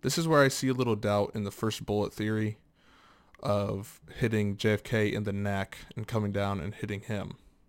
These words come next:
because he doesn't seem to be reacting like he just got shot. However, I don't really want to take the time to dive into that because I could talk about this for hours.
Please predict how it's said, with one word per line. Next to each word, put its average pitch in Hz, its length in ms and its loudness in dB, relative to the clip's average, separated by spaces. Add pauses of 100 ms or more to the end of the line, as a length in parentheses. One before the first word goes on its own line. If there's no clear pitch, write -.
(280)
because 117 220 0
he 175 80 2
doesn't 220 180 2
seem 226 160 -2
to 208 80 0
be 190 60 -2
reacting 120 600 2
like 104 180 -4
he 117 60 -12
just 104 200 -6
got 95 140 -2
shot. - 360 -6 (1700)
However, 117 720 4 (2500)
I 113 60 -2
don't 123 240 0 (300)
really 110 240 0
want 110 180 0
to - 40 -8
take 104 100 -8
the 98 80 -6
time 104 260 -2
to 98 80 -6
dive 98 240 0
into 98 160 -4
that - 220 -4
because - 200 -8
I 101 100 -2
could 107 120 -6
talk 120 160 0
about 107 160 0
this 101 140 -6
for - 180 -4
hours. - 520 -6